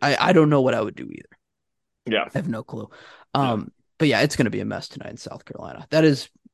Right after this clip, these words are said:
Speaker 1: regardless of if they're good or not, just with their fans, fans, that's probably the worst, one of the worst environments you could go to following this game. Outside of playing, I, let's say, like, Auburn, your rival, maybe Tennessee,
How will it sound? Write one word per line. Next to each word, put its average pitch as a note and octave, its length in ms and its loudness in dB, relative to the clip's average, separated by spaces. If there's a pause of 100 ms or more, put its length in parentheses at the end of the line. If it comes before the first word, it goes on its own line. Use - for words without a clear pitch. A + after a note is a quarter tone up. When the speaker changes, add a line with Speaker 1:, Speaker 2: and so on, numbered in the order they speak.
(360)
Speaker 1:
regardless D3+ 580 4
of B2+ 60 -6
if B2 100 -8
they're B2 140 -8
good A#2+ 140 -8
or G#2 60 -2
not, A#2 240 0 (120)
just C#3 280 -4 (140)
with C#3 380 2
their B2+ 140 4
fans, B2+ 420 -4 (160)
fans, B2 380 2
that's B2 160 -4
probably C#3 420 6 (360)
the C#3+ 120 2
worst, C3 440 0
one D3+ 180 4
of D#3 60 4
the D3 80 4
worst C3+ 260 2
environments A2+ 480 -6
you A2+ 60 -10
could G#2+ 160 -12
go G2+ 160 -8
to - 200 -12
following - 280 -14
this - 100 -14
game. - 220 -10
Outside E3 400 6
of D3 120 0 (200)
playing, C3+ 560 0 (160)
I, A#2+ 180 -4
let's B2+ 180 -2
say, B2 80 0
like, A#2 220 -4
Auburn, C3+ 420 -2
your A2+ 120 -2
rival, C3+ 500 -4
maybe B2+ 160 0
Tennessee, B2 600 -4